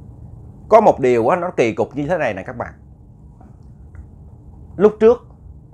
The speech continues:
ông bà Hai cũng hay bệnh hoạn lắm. Nhưng mà sau này thì khỏe rồi.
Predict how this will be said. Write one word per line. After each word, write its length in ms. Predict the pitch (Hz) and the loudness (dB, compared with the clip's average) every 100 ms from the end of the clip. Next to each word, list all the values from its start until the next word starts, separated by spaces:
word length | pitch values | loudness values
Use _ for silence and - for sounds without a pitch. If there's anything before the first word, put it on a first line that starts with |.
| - - | -18 -4
ông 220 | 156 160 | -2 2
bà 160 | 131 107 | 2 4
Hai 280 | 143 156 | 2 0
cũng 160 | 143 131 | -2 -6
hay 160 | 156 139 | -6 -4
bệnh 240 | 95 110 | -6 -4
hoạn 280 | 98 92 123 | -4 -4 -8
lắm. 140 | 165 - - - - - - | -14 -20 -20 -20 -20 -20 -6
Nhưng 120 | 151 | -4
mà 60 | |
sau 300 | - 180 180 | -2 0 0
này 280 | 165 120 107 | -2 -2 -2
thì 320 | 104 107 98 | -2 -2 -2
khỏe 380 | 90 110 85 180 | -4 -4 -2 -2
rồi. 160 | 165 | -4